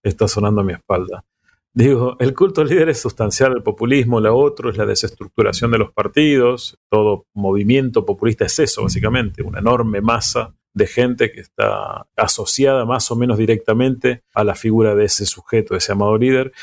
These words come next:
y hay una conexión emocional antes que racional. El discurso político, bajo las formas del populismo, deja de tener la lógica, si se quiere, operativa que ha tenido durante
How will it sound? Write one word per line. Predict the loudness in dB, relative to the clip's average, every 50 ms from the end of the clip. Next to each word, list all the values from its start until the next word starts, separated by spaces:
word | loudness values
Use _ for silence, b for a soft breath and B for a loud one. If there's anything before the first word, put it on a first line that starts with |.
| B B B B B
y | 0 2 4
hay | 4 2 2
una | 0 -2 -2
conexión | -2 0 0 0 0 -2 -2 0 0 0 0
emocional | 0 0 0 -2 -2 0 0 0 2 2 2 0 0
antes | 0 -2 -2 -4 -8 -8
que | -6 -4
racional. | -2 -2 -2 -2 -2 -2 -2 -2 -2 -4 -8 -12 _ _ -14
El | -12 -12 -12
discurso | -12 -14 -6 -2 -2 -2 0 0 0 2 2 2 2 0 -2 -6 _ _ _ _ _ _ _
político, | 0 0 2 2 0 -2 -4 -6 -4 -2 -2 -2 -2 -4
bajo | -4 -2 -2 -2 -2 -2 -4 -4 -2 -2 -2
las | -4 -4
formas | -2 0 0 0 0 -2 -4 -6
del | -8 -10 -12
populismo, | -12 -14 -10 -4 -2 0 0 2 2 2 2
deja | 2 2 0 0 -2 -4
de | -2 -2 -2
tener | -4 -4 -4 -2 0 0 0 0 -2
la | -4 -4 -2
lógica, | 2 2 2 2 0 -4 -8 -10 -6 -6 -4
si | -6 -6
se | -8 -6
quiere, | -2 0 0 0
operativa | 0 0 0 -2 0 0 2 2 2 2 2
que | 0 -2
ha | -2
tenido | -2 0 0 2 2 2 0
durante | 0 -4 -8 -12 -14 _